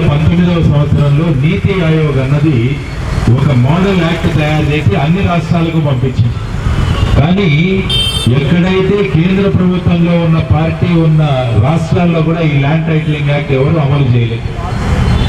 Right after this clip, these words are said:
మన రాష్ట్ర ప్రభుత్వం ఎలా ఉందంటే కేంద్రం మాట ఇంకా పెదవి నుంచి బయటికి పడుతుందా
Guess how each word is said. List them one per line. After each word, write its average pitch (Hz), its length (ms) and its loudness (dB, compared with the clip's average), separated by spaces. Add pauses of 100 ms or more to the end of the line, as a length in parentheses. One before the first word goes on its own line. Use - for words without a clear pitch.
(240)
మన 139 140 2 (160)
రాష్ట్ర 165 360 2
ప్రభుత్వం 180 380 2 (100)
ఎలా 165 140 0 (120)
ఉందంటే 160 420 2 (680)
కేంద్రం 180 540 2 (380)
మాట 160 300 0 (760)
ఇంకా 175 220 0 (180)
పెదవి 180 440 2
నుంచి 175 240 2 (180)
బయటికి 165 440 0 (140)
పడుతుందా 185 500 2